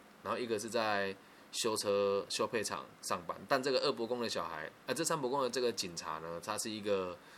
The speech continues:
有污点的警察。然后再来是我们讲排行老四，就是我的爷爷嘛。我爸爸是一个问心无愧的公务人员、军警人员，但是我的叔叔就是会到处举债，然后不还钱给人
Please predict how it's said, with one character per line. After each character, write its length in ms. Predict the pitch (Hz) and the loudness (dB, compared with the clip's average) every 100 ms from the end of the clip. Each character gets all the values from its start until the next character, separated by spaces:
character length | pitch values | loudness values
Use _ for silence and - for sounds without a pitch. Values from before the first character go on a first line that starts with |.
| - - - - | -18 -18 -16 -4
有 120 | 107 | -2
污 220 | 151 202 | 2 0
点 180 | - 98 | 0 -4
的 80 | 85 | -6
警 160 | - - | -8 -8
察。 240 | - - - - | -8 -10 -12 -4
然 100 | 110 | 4
后 60 | 147 | 4
再 200 | 170 117 | 6 4
来 100 | 113 | 2
是 720 | 156 147 131 120 110 101 76 - - - - - - - | 0 0 0 0 -2 -6 -8 -14 -20 -20 -20 -20 -20 -8
我 80 | 120 | -2
们 120 | 120 | 0
讲 260 | 120 101 98 | 2 2 0
排 160 | - 123 | 2 4
行 100 | 143 | 4
老 100 | 101 | 2
四， 140 | 123 | 0
就 80 | 123 | -4
是 80 | 127 | -2
我 220 | 110 87 | -2 -2
的 280 | 85 85 82 - - | -2 -4 -6 -12 -12
爷 140 | 92 95 | -6 -2
爷 160 | 104 | -4
嘛。 120 | - - - - | -4 -14 -18 -8
我 120 | 110 | 0
爸 160 | 107 151 | 4 4
爸 120 | 123 113 | 4 2
是 120 | 139 | -2
一 220 | 123 120 | -2 -2
个 540 | 113 104 98 92 87 - | 0 0 2 0 -2 0
问 140 | 147 | 0
心 220 | 120 127 117 | 0 -2 -2
无 100 | 101 | -2
愧 180 | 127 104 | 0 0
的 500 | 95 87 80 55 64 - - | 0 -2 -4 -4 -8 -14 -2
公 200 | 127 123 | 0 2
务 80 | 110 | 2
人 160 | 90 92 | -2 -4
员、 200 | 78 - | -6 -4
军 180 | 117 120 | -4 -4
警 160 | 95 | -6
人 160 | 80 87 | -8 -8
员， 160 | 71 98 - - - - | -8 -10 -16 -20 -20 -4
但 140 | 135 131 | 0 0
是 80 | 151 | 0
我 160 | 101 | 0
的 240 | 98 101 95 | 2 2 2
叔 180 | 135 | -2
叔 160 | 127 107 | -2 -4
就 100 | 104 | -4
是 240 | 110 107 101 | -2 0 0
会 140 | 131 | 0
到 200 | 131 120 | 4 4
处 180 | 139 120 | 4 -4
举 180 | - 82 | -4 -2
债， 180 | 107 | 0
然 100 | 90 | 2
后 80 | 95 | -2
不 120 | 98 | -2
还 160 | 98 92 | -6 -6
钱 140 | 95 78 | -8 -12
给 80 | |
人 80 | 58 | -14